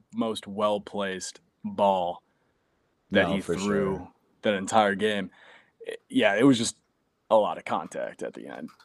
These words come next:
Speaker 1: You know, you can't blame him. Rookie
Speaker 2: Nah.
Speaker 1: tight end not making that catch. It's all right.
Speaker 2: I was more
Speaker 1: No
Speaker 2: talking
Speaker 1: big
Speaker 2: about
Speaker 1: deal.
Speaker 2: the Steelers being, uh, six and six, not the, the outcome of the game.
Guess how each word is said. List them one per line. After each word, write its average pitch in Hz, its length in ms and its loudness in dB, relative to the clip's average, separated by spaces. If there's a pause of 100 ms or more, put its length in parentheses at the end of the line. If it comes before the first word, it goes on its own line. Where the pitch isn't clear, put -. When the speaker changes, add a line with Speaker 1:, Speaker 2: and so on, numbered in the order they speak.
(200)
Speaker 1:
You - 60 -12
know, 65 240 -12
you 139 100 -8
can't 98 240 -4
blame 87 240 -6
him. 90 220 -10 (240)
Rookie 92 320 -2
Speaker 2:
Nah. 85 320 -4
Speaker 1:
tight 92 240 -2
end 90 300 -8 (420)
not 85 160 -6
making 85 240 -10
that 85 140 -10
catch. - 280 -10 (140)
It's - 180 -8
all - 140 -6
right. 60 220 -8 (520)
Speaker 2:
I 101 60 6
was 107 120 6
more 113 140 6
Speaker 1:
No 139 80 12
Speaker 2:
talking 101 160 10
Speaker 1:
big 98 80 6
Speaker 2:
about - 0 -
Speaker 1:
deal. 113 220 4
Speaker 2:
the 101 80 4
Steelers 90 320 4
being, 85 240 0
uh, 80 160 -2
six - 320 -4
and 76 100 -6
six, - 460 -6 (100)
not 85 220 0
the, 78 260 2 (260)
the 90 160 -2
outcome 87 280 -4
of 82 80 -8
the 85 80 -6
game. 95 340 -8